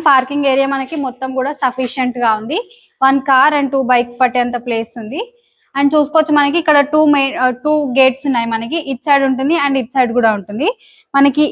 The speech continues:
ఈ హౌస్ వచ్చేసి నార్త్ and ఈస్ట్ ఫేసింగ్ లో ఉంటుంది. మనకి టూ ఎంట్రన్సెస్ ఉంటాయి, నార్త్ and ఈస్ట్ ఎంట్రన్సెస్. చూసుకోవచ్చు మనం. ఇప్పుడు మనం హౌస్ మొత్తం కూడా ఎట్లా కన్‌స్ట్రక్ట్ చేశారో చూసుకున్నాము. And నెక్స్ట్ మనకి ఇది వచ్చేసి టేక్ వుడ్ తోని చేసినారు.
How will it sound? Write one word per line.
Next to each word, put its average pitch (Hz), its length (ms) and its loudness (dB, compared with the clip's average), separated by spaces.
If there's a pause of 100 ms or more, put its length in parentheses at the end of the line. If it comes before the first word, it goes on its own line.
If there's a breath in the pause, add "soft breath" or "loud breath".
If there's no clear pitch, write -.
ఈ 294 120 2
హౌస్ 269 220 4
వచ్చేసి 277 280 -6 (120)
నార్త్ 277 280 2 (140)
and 269 220 -2
ఈస్ట్ 254 280 -4
ఫేసింగ్ 240 360 -4
లో 214 120 0
ఉంటుంది. 208 300 -2 (1900 soft breath)
మనకి 294 320 2
టూ 311 80 2 (160)
ఎంట్రన్సెస్ 285 540 0
ఉంటాయి, 262 340 2 (160)
నార్త్ 269 360 4
and 269 160 -4
ఈస్ట్ 262 240 -8
ఎంట్రన్సెస్. 233 520 -12 (320)
చూసుకోవచ్చు 277 420 -2 (100)
మనం. 294 140 2 (120)
ఇప్పుడు 277 260 0
మనం 277 240 4
హౌస్ 262 300 4
మొత్తం 262 280 0
కూడా 277 160 4
ఎట్లా 254 220 -4
కన్‌స్ట్రక్ట్ 254 400 -2
చేశారో 233 340 -2
చూసుకున్నాము. 220 520 -2 (420 loud breath)
And 277 160 6
నెక్స్ట్ 285 260 0
మనకి 285 240 0
ఇది 277 100 6
వచ్చేసి 277 280 -4 (140)
టేక్ 269 260 2
వుడ్ 262 180 -2
తోని 262 220 2
చేసినారు. 233 420 -2